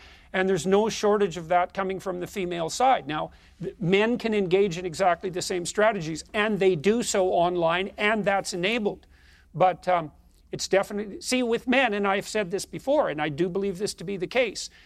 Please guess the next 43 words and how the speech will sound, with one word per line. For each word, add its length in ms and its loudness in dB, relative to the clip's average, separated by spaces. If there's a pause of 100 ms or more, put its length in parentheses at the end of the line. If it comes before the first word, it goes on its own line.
(240)
the, 400 0 (720)
the 260 -2
ever-present 800 2
threat 340 2
of 200 -6
the 100 -6
potential 720 -2
for 180 -4
physical 520 -2
violence 680 -2 (720)
keeps 360 -2
men 300 0
from 240 -6
doing 520 0
that 300 2
to 120 -4
each 180 -4
other 280 0
most 360 2
of 120 -4
the 80 -2
time 340 -2
in 220 -6
person. 400 -6 (520)
And 140 2
that 140 6
all 160 6
disappears 560 0
online, 500 2
and 140 -6
that 200 0
means 280 -4
that 200 -4
those 380 4
who 140 0
are 100 4
prone 540 0
to 120 -4
do 300 0
such 360 -4
things, 360 -8
to 140 -12
use 360 -2